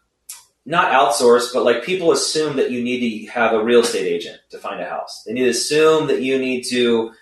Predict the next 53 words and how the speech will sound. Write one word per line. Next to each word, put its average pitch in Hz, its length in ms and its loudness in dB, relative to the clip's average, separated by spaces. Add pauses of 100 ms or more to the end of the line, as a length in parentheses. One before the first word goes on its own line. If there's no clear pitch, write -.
(100)
use 143 240 -2
traditional 135 280 0
financing 113 600 -2
to 104 80 -6
buy - 200 0
a - 20 -4
house. - 360 -8
They, 127 240 0
they're - 260 2 (260)
all 151 120 6
these 190 140 4
assumptions, - 300 0
'cause 143 100 4
that's 151 220 0
what 127 100 -6
we 135 100 -2
were 123 140 0
taught. - 440 0
We 131 80 2
were 123 120 0
taught 170 380 0
that, 117 280 2
no, 151 160 2
this 120 140 -2
is - 160 -8
how 127 320 2
you 127 140 -2
acquire 107 480 -2
a 117 60 -6
property, 90 460 -2
and 98 160 -20
this 117 140 -8
is, - 80 -10
these 123 160 -10
are 131 120 -4
the 110 60 -8
rules 110 340 -2
that 107 140 -12
you 113 80 -2
follow. 143 500 2 (280)
When 143 140 -12
in 147 60 -8
reality, 165 580 2 (240)
there 139 200 2
are 151 160 4
no 113 160 0
rules. - 540 -12 (220)
The 113 60 -6
reality 170 360 4
is, 160 140 0
are, 131 260 2
there's, 127 260 2 (120)
there's 123 180 -4